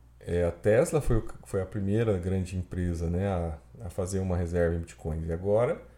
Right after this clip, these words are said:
ela tá se livrando, né, de setenta e cinco por cento deles.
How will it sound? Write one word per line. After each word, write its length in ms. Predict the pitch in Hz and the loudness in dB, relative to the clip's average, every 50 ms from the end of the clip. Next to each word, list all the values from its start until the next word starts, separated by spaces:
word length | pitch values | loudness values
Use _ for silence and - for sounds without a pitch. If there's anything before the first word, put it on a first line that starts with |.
| - - - - - | -20 -20 -20 -10 -4
ela 120 | 104 101 | -4 -4
tá 160 | 101 - 120 | 0 0 -2
se 200 | 110 - - - | -2 -2 -2 -2
livrando, 640 | 135 147 147 120 117 120 127 147 165 156 104 95 87 | -2 -2 0 2 4 6 6 6 6 4 2 0 2
né, 200 | 85 90 107 127 | 4 4 4 2
de 80 | 131 - | 2 -2
setenta 300 | - 92 110 123 131 131 | -4 -2 -2 -2 -2 -4
e 20 | |
cinco 240 | - - 127 120 - | -6 -6 -8 -8 -6
por 140 | - 117 113 | -8 -8 -8
cento 300 | - - 95 95 - 92 | -6 -6 -6 -6 -6 -6
deles. 520 | 85 95 110 131 120 92 - - - - | -2 0 0 2 0 0 -4 -6 -12 -18